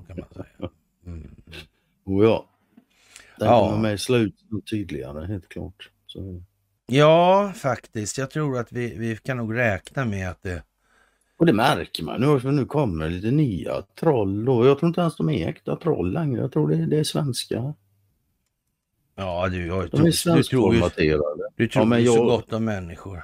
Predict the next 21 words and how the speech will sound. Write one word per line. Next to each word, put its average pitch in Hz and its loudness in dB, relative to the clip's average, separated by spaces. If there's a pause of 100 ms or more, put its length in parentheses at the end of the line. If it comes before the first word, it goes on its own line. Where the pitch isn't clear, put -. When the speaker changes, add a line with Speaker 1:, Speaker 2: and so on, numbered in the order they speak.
(100)
Speaker 2:
Ja, 120 6
det 131 6
gör 123 8
ju 107 2
inte - -4
du 90 -6
då, 113 4
som 110 -2
gick 104 -2
med 101 -2
i 92 -4
Socialdemokraterna 98 -4
till 113 2
och 113 0
med. 104 0
Och 92 -4
trodde 85 -6
Speaker 1:
Ja, 107 2
Speaker 2:
att, - -12
Speaker 1:
ja. 73 -16
Ja, 101 -2